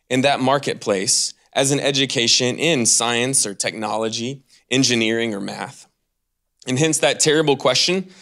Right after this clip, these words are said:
that hangs over the head of every liberal, liberal arts major. It hung over my head, I mean, every Thanksgiving, right? "What are you gonna do with that degree?" Uh, maybe you've wondered this yourself. Well,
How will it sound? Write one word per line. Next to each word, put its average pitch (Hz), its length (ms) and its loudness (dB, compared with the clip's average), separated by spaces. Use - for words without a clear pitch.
that 113 120 0
hangs 139 240 0
over 139 220 2
the 123 80 2
head 131 240 0
of 123 100 0
every 123 360 0
liberal, 117 500 0
liberal 127 340 2
arts 117 280 0
major. 117 320 2
It 120 60 0
hung 131 140 0
over 120 140 2
my 113 200 0
head, 113 120 -2
I - 20 -2
mean, 110 120 -2
every 117 160 -2
Thanksgiving, 113 520 -2
right? 113 200 -4
"What 208 160 4
are - 20 6
you 220 160 6
gonna 208 240 4
do 233 320 4
with 160 200 4
that 123 220 2
degree?" 107 540 0
Uh, 127 160 2
maybe 147 260 4
you've 143 300 4
wondered 117 300 0
this 110 200 -2
yourself. 101 440 -8
Well, 113 360 -4